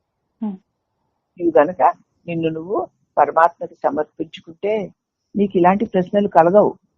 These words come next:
Speaker 1: Hmm.
Speaker 2: అన్నారు భగవాన్.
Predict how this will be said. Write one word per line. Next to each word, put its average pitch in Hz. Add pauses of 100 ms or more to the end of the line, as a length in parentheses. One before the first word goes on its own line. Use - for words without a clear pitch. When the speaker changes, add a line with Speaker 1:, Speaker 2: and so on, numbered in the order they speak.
(760)
Speaker 1:
Hmm. 202 (600)
Speaker 2:
అన్నారు 139
భగవాన్. 92